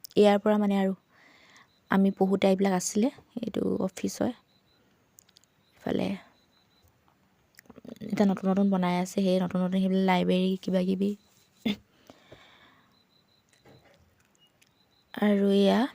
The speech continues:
পালোহি। এতিয়া পটককৈ মানে বিয়া ঘৰত ন-, নোসোমাওঁ, বৰমাহঁতৰ ঘৰত সোমাওঁ। বৰমা আছে আমাৰ ইয়াতে।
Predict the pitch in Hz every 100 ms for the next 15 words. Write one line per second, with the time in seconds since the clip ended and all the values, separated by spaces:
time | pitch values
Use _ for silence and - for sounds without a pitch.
0 | - _ _ 202 190 208 220 226 349 -
1 | _ _ _ _ _ _ - _ - -
2 | 208 208 202 202 226 220 226 208 196 214
3 | 220 - 208 208 226 214 226 220 196 196
4 | 196 196 202 208 - - 202 202 277 -
5 | 196 190 196 202 - 208 196 185 185 180